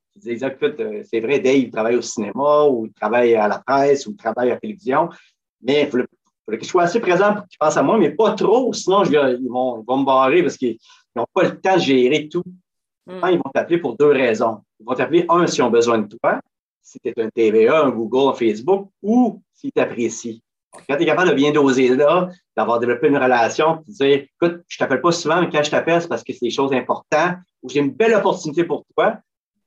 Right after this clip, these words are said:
Speaker 1: Et le réflexe qu'on a, le vieux réflexe, je pourrais dire, on parlait d'évolution de vente, les gens souvent poussent le produit, le service.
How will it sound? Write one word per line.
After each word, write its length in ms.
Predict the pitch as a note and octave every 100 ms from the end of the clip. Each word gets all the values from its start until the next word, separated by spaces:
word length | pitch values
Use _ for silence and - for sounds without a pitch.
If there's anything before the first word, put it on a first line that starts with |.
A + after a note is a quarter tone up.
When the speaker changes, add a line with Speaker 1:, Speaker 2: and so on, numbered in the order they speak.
| _ -
Speaker 1:
Et 360 | G3+ A3+ F#3 - _ _ _ _ _ _ -
le 140 | C#3
réflexe 380 | B2 C3+ F#3+ F#3+
qu'on 320 | - C3 A#2 C3
a, 320 | E3 F#3 D3+
le 120 | A#2+
vieux 240 | G#2+ D#3
réflexe, 440 | F#3+ D3+ - G3 G3
je 40 |
pourrais 160 | C3+ A#2
dire, 160 | D#3
on 40 | B2
parlait 220 | - B2
d'évolution 520 | B2 A2+ A2+ - B2+
de 100 | G#2+
vente, 300 | A2+ E3 F#3 - _ _ _ A2
les 120 | A2
gens 160 | E3
souvent 280 | F3+ C3+ D#3+
poussent 260 | D#3+ D#3+ C#3+
le 160 | A#2+
produit, 460 | - - A#2+ A#2 D3+
le 80 | B2+
service. 580 | - G#2+ D#3 E3+ -